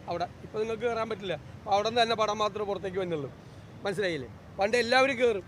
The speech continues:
പിണറായി വിജയൻ ഇരിക്കുന്ന സീറ്റിൻ്റെ മുമ്പിൽ പ്ലക്കാർഡ് വെച്ചിട്ട് ഞാൻ പടം കാണിച്ചു തരാം, എത്രയോ പടങ്ങൾ. ഇത് ആദ്യമായിട്ട്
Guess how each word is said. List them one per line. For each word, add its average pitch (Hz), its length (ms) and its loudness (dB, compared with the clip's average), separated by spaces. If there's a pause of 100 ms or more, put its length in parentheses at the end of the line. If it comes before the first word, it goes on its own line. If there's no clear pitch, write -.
(280)
പിണറായി 254 400 4
വിജയൻ 277 240 0
ഇരിക്കുന്ന 247 380 -2
സീറ്റിൻ്റെ 240 340 -4
മുമ്പിൽ 233 300 -4
പ്ലക്കാർഡ് 220 340 0
വെച്ചിട്ട് 220 320 -6 (300)
ഞാൻ 208 160 2
പടം 214 220 0
കാണിച്ചു 202 200 -4
തരാം, 190 160 -2
എത്രയോ 254 320 2 (140)
പടങ്ങൾ. 190 260 -2 (480)
ഇത് 269 100 6 (120)
ആദ്യമായിട്ട് 294 580 2